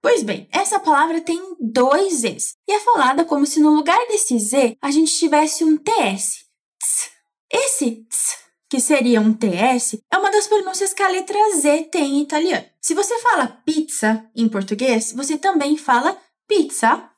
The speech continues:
em italiano. A pronúncia é igual. Então agora ficou mais fácil pra praticar, né? É só lembrar da pizza e meio caminho já tá andado.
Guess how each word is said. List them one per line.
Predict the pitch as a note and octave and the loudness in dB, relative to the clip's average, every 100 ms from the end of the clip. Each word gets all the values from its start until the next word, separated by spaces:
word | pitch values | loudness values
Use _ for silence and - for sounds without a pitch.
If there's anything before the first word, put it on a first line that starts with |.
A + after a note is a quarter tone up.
| - | -10
em | F#4 | -8
italiano. | F#4+ G#4+ B4 D#4+ E3+ - _ | -4 -4 -2 -4 -4 -10 _
A | C#4 | -4
pronúncia | C#4 D4 C#4+ E4+ - E4 - | -2 0 2 2 2 -2 0
é | C#4 D#4 - - | 0 0 -2 -2
igual. | D#4+ C#4 A3 G3 - - | 0 0 0 0 -2 -4
Então | C#4+ G#4+ | 0 2
agora | A#4 C#4 D4 | 2 2 2
ficou | F4 F#4+ | 0 -2
mais | D#4 A#3+ D#4 - | 0 2 0 0
fácil | D#4 D#4 | 0 0
pra | E4+ | -2
praticar, | D#4+ D#4 - F3 C3 | -4 -6 -4 -4 -2
né? | A#3+ - - | -4 -6 -4
É | B3 | -2
só | G3 D#4+ | 0 2
lembrar | F#4 A4+ F4 C4 | 2 2 0 2
da | A#3+ A3 - | 2 0 -8
pizza | - A#3+ A3 - C#4+ - - _ | -2 -2 0 0 0 0 -6 _
e | C#5 F4+ | -4 -2
meio | C4 F4 | 0 0
caminho | F#4 B3 D4+ | 0 2 2
já | D4 A#3+ | 2 0
tá | B3 | 0
andado. | F4+ G#3 - | 0 0 -2